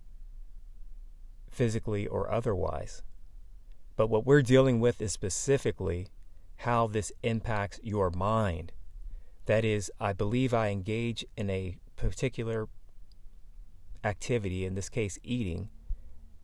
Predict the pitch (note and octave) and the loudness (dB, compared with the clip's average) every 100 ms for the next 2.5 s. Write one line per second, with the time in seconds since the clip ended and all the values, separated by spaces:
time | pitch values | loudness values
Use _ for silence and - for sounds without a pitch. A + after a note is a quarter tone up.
0 | - - - - - - - - - B2 | -14 -14 -14 -18 -16 -16 -16 -14 0 2
1 | G#2+ F#2+ - C3+ - B2 - G2 - - | 4 6 8 8 6 -2 -4 -6 0 2
2 | A#2 A2+ F#2 F2 | 4 2 0 -4